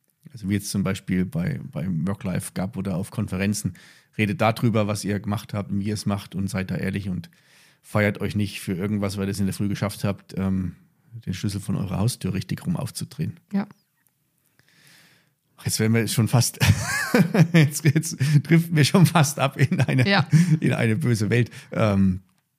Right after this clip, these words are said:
Speaker 1: hast du so eine Vorstellung oder so einen Wunsch, wo du in fünf Jahren oder wo Work-Life Gap in fünf Jahren steht?
Speaker 2: Ich bin da schon, wäre schon glücklich, dass wir nächstes Jahr regelmäßig die Events machen und einfach, äh,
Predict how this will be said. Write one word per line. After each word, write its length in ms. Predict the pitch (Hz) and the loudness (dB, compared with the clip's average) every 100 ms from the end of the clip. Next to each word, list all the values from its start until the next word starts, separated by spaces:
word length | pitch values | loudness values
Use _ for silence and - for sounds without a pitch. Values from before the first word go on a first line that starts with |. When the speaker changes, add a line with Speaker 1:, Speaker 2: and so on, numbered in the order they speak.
| _ _ - - - - - _ - | _ _ -14 -14 -16 -20 -20 _ -8
Speaker 1:
hast 360 | 101 143 - | 0 0 4
du 60 | 156 | 4
so 80 | 131 | 4
eine 120 | 131 | 4
Vorstellung 440 | 139 143 156 147 | 4 4 2 2
oder 140 | 135 123 | 2 2
so 80 | 120 | 2
einen 140 | 117 | 4
Wunsch, 280 | 156 170 - | 4 4 -2
wo 240 | 143 139 139 | -4 -2 0
du 220 | 131 123 | 0 0
in 100 | 113 | 0
fünf 260 | 135 127 | 0 0
Jahren 220 | 131 127 117 | 0 0 0
oder 180 | 107 | -2
wo 120 | 110 117 | -4 -2
Work-Life 440 | 113 117 113 113 - | -2 -2 -2 -2 -2
Gap 160 | 117 | -2
in 80 | 117 | -2
fünf 160 | 117 113 | -2 0
Jahren 140 | 107 107 | 0 0
steht? 260 | 113 131 - _ _ _ _ _ _ _ _ _ _ _ _ _ _ _ _ _ _ _ - | -2 -4 -6 _ _ _ _ _ _ _ _ _ _ _ _ _ _ _ _ _ _ _ -4
Speaker 2:
Ich 160 | 160 | -4
bin 140 | - 175 | 0 0
da 100 | 170 | 0
schon, 360 | - 170 170 - _ _ _ - | 0 0 0 -4 _ _ _ -2
wäre 240 | 196 208 | 0 0
schon 240 | 202 180 | 0 -2
glücklich, 460 | 175 247 254 220 196 | -2 -6 -4 -4 -2
dass 220 | 185 175 | -2 -2
wir 240 | 185 180 175 | 0 0 0
nächstes 400 | 190 202 202 180 | 0 0 -2 -2
Jahr 340 | 175 175 180 - | 0 0 0 -2
regelmäßig 640 | 185 202 214 202 196 180 | -2 -2 2 2 0 -4
die 160 | 196 190 | -2 0
Events 340 | 175 185 226 | 2 2 2
machen 380 | 208 196 196 190 | 2 2 0 0
und 160 | 185 180 | 0 2
einfach, 500 | 175 185 180 180 - | 2 2 2 2 -2
äh, 440 | - 170 170 175 | -4 -2 0 -2